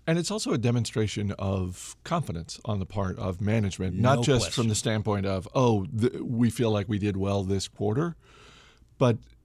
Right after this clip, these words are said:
Speaker 1: anytime something like this happens, there has to be, or I would be very surprised if there wasn't, a very serious conversation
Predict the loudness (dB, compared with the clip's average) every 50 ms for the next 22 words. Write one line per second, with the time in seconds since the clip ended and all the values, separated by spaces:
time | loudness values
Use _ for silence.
0 | _ -20 -10 -2 0 2 4 4 4 4 4 4 4 4 4 4 2 2 2 2
1 | 0 -2 -2 -4 -4 -2 0 -2 -2 0 -2 -4 -4 -2 -2 -2 -2 0 0 0
2 | 2 2 0 0 -4 -2 -2 0 0 -2 -2 -4 -8 -10 _ _ _ _ _ _
3 | _ _ _ _ -4 0 2 2 4 4 2 2 0 0 0 0 2 2 4 4
4 | 4 2 2 -2 -4 -2 0 0 0 -2 -4 -6 -4 -2 -2 -2 -2 0 0 2
5 | 2 2 2 0 -4 -4 -6 -10 -20 _ _ _ -4 0 2 4 4 4 2 0
6 | -2 -2 -2 -2 -2 -4 -4 -4 -4 -2 -2 -2 -4 -6 -6 -4 -4 -4 -4 -6
7 | -6 -8 -8 -8